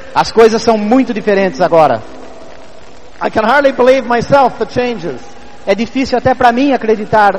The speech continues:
Speaker 1: as mudanças.
Speaker 2: Today we have businesses in about thirteen countries.
Speaker 1: Hoje o nosso negócio se espalha por uns treze países.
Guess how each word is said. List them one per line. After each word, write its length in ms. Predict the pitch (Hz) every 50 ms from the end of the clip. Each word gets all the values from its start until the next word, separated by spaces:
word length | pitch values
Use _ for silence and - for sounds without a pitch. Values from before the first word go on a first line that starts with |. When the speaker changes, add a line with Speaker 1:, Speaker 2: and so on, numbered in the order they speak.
| -
Speaker 1:
as 240 | - 175 185 185 175
mudanças. 800 | 180 190 226 - 226 262 302 311 - - 156 120 104 - - - - - - - - - - - -
Speaker 2:
Today 260 | - 202 214 240 262
we 120 | 254 254 247
have 120 | 233 196
businesses 520 | 165 226 254 240 - 247 - - 247 220 185
in 80 | 214 208
about 260 | 202 214 214 214 -
thirteen 400 | - 240 247 240 - 233 226 220
countries. 540 | 190 202 233 247 190 202 254 262 269 254 208 160 - -
Speaker 1:
Hoje 420 | - 196 226 254 262 247 208 254 254
o 120 | 233 214 208
nosso 300 | 226 233 226 226 - 214
negócio 520 | 220 208 190 185 202 220 226 220 - 240
se 120 | - -
espalha 400 | 220 - - - 220 214 214 214
por 160 | 208 214 208 202
uns 160 | 196 180 -
treze 420 | - - 220 233 254 240 196 220
países. 720 | - 202 185 170 180 208 226 233 202 233 254 - - -